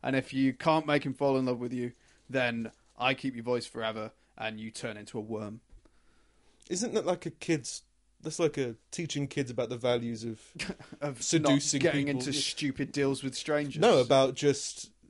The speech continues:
Speaker 2: using your body to make people love you.
Speaker 1: Maybe.
Speaker 2: <laughs> Don't
Speaker 1: Yeah.
Speaker 2: speak all your education.
Speaker 1: Yeah.
Speaker 2: Just strip in front of him and he'll love you. <laughs>
Speaker 1: Yeah.
Speaker 2: Okay, fair enough. Um,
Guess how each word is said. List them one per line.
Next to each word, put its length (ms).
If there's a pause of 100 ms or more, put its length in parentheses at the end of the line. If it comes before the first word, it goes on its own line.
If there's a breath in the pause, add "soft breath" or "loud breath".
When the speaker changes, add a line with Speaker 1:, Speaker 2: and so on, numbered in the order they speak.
(160)
Speaker 2:
using 520
your 120
body 440
to 160
make 260
people 260
love 220
you. 200 (540)
Speaker 1:
Maybe. 580 (180)
Speaker 2:
<laughs> 220
Don't 420
Speaker 1:
Yeah. 240
Speaker 2:
speak 520
all 160
your 280
education. 800 (200)
Speaker 1:
Yeah. 180 (400 loud breath)
Speaker 2:
Just 420
strip 420
in 100
front 220
of 80
him 140
and 100
he'll 120
love 200
you. 60 (320)
<laughs> 260
Speaker 1:
Yeah. 220
Speaker 2:
Okay, 400 (140)
fair 240
enough. 240 (1600 soft breath)
Um, 420